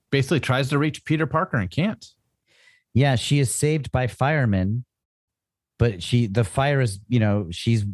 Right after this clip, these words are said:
Speaker 2: uh, delirious from the smoke and the fumes. And as a fireman scoops her up, she goes, "Peter,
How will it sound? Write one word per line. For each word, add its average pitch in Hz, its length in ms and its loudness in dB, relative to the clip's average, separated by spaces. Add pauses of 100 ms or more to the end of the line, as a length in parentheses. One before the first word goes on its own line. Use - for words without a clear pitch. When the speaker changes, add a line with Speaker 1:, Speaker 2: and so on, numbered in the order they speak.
(120)
Speaker 2:
uh, 95 440 0
delirious 135 600 2
from 107 180 0
the 107 100 2
smoke 127 420 0
and 113 120 4
the 101 40 0
fumes. 139 540 2
And 107 80 2
as 95 100 0
a 95 40 -4
fireman 120 460 0
scoops - 340 -4
her 120 60 4
up, 107 80 2
she 107 120 -2
goes, 104 180 2
"Peter, 110 480 0